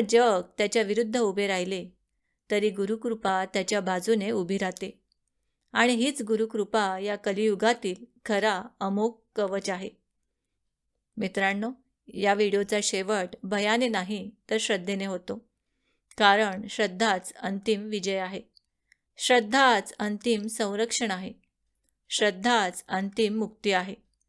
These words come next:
आणि म्हणूनच आता हे शब्द केवळ ऐकून विसरायचे नाहीत, तर जीवनात उतरवायचे आहेत. कारण दत्ताशी जोडलेला माणूस काळाच्या अधीन राहत नाही, तो काळालाच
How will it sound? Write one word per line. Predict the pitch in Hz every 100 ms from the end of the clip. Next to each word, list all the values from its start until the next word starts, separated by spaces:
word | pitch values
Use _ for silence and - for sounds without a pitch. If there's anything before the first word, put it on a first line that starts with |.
| _ _ _ -
आणि | 190 208
म्हणूनच | 208 202 233 240 185 175 - -
आता | 185 208
हे | 208 208
शब्द | 214 196 196 202 180 196
केवळ | 214 196 208 185 - _ _ _ _
ऐकून | 208 208 214 302
विसरायचे | 294 233 214 208 208
नाहीत, | 202 185 208 190 - - _ -
तर | 214
जीवनात | 196 196 196 214 185 196
उतरवायचे | - 185 202 214 214 196
आहेत. | 190 190 - _ _ _ _ _ _ -
कारण | 226 240 233
दत्ताशी | 233 226 285 339
जोडलेला | 320 262 226 220 214
माणूस | 202 190 208 190 - - _ _ _ _ _ _ _ -
काळाच्या | 208 202 233 233 202 185 -
अधीन | 202 202 240
राहत | 240 196 185 196
नाही, | 190 190 - _ _ _ _ _ _ -
तो | 214
काळालाच | 208 196 190 220 202 190 -